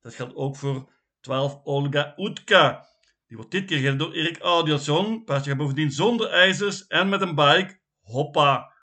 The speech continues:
Dertien, Isabel Cash van Timo Noordermos. Won laatst met Magnus Ayuse op de V vijfenzeventig. Gaat dit keer met een bike. Nummer vijftien, Collier I T. Heeft het heel goed gedaan in Zweden tot nu toe.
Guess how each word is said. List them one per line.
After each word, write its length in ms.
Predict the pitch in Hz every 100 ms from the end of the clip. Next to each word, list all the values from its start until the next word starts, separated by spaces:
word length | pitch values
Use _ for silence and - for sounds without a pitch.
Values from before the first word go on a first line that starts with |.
| _
Dertien, 520 | - 151 135 147 151 147
Isabel 420 | 139 143 160 160
Cash 760 | - 143 151 196 190 - - - _ _ _ _ _ _
van 220 | 117 131
Timo 180 | 156 156
Noordermos. 1000 | 156 151 139 147 175 196 - - - -
Won 260 | 113 139 156
laatst 320 | 147 151 147
met 220 | 151 160
Magnus 320 | 151 156 156
Ayuse 520 | 147 151 147 147 143 165
op 120 | 160
de 80 | 165
V 200 | 165 151
vijfenzeventig. 760 | 156 147 156 151 147 180 - _ _ _
Gaat 240 | 143 139
dit 160 | 143 139
keer 320 | 139 131 127
met 200 | 131 123
een 180 | 120 135
bike. 800 | 131 113 143 156 170 147 - - _ _ _ _ _ _ _
Nummer 220 | 117 113
vijftien, 540 | 117 139 139 147 156 156
Collier 500 | 151 147 156 160 165
I 280 | 180 165
T. 60 | 143
Heeft 420 | 156 165 190 165
het 120 | 147
heel 140 | 160 196
goed 140 | 190
gedaan 260 | 185 170 170
in 100 | 165
Zweden 280 | 147 160 156
tot 120 | 165
nu 120 | 156
toe. 440 | 156 180 226 262